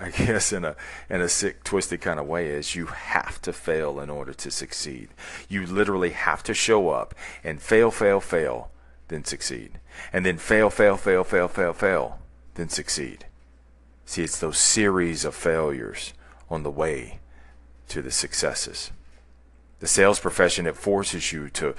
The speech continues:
to walk through failure. Because here's the thing, failing is not optional. Because whether personally or professionally, you can either fail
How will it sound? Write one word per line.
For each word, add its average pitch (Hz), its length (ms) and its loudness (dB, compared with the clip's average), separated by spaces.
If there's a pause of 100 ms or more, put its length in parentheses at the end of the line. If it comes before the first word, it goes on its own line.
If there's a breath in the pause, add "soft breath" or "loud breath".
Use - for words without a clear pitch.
(260 loud breath)
to - 100 -2
walk 78 360 0
through 82 220 -6
failure. 71 640 -2 (320 loud breath)
Because 101 400 6
here's 120 240 0
the 104 80 4
thing, 113 240 0
failing 123 440 0
is 82 160 -2
not 101 240 0
optional. 82 560 -4 (540 loud breath)
Because 104 260 4
whether 101 300 8
personally 127 580 4
or 98 100 4
professionally, 90 720 -2
you 95 160 -4
can 120 160 -4
either 110 240 0
fail 76 680 0